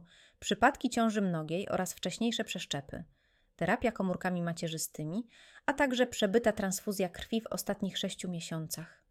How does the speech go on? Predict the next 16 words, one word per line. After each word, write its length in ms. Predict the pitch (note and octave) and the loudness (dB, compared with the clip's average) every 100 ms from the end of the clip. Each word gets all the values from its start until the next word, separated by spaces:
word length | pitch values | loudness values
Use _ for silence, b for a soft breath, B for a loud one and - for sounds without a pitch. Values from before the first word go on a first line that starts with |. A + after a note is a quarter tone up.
| _ _ _ _ _ _ _ | _ _ _ _ _ _ _
Choć 280 | - F3+ - | -2 -2 4
test 260 | C4+ C#4 B3+ | 4 6 6
nifty 300 | A#3 A#3 F#3+ | 2 2 -4
cechuje 360 | F3+ - G3+ | -4 0 0
się 140 | F#3 E3+ | 0 0
bardzo 300 | F#3+ F3+ F3 | 2 2 0
wysoką 380 | F3 F#3+ - | 0 -2 -6
czułością, 600 | E3+ E3+ A3+ A#3+ - E3 F3+ _ _ _ _ - | -6 0 2 2 -2 -6 -6 _ _ _ _ -2
nie 140 | G3 | 0
zastępuje 560 | F#3 - F#3+ A#3 D4 - | 0 0 -2 2 2 4
on 160 | F#3+ | 2
badań 320 | F#3 G#3 G3 - | 4 4 2 -2
diagnostycznych 800 | F3+ G3 G3 F3+ - B3+ E3+ E3 | 2 2 2 0 0 0 -2 -4
takich 360 | F#3+ F#3 F#3 - | -4 -4 -4 -2
jak 180 | E3+ - | -4 2
amniopunkcja. 840 | A3 A3 G3+ F#3+ D#3+ - - E3 | 4 4 2 -2 -4 -4 -8 -10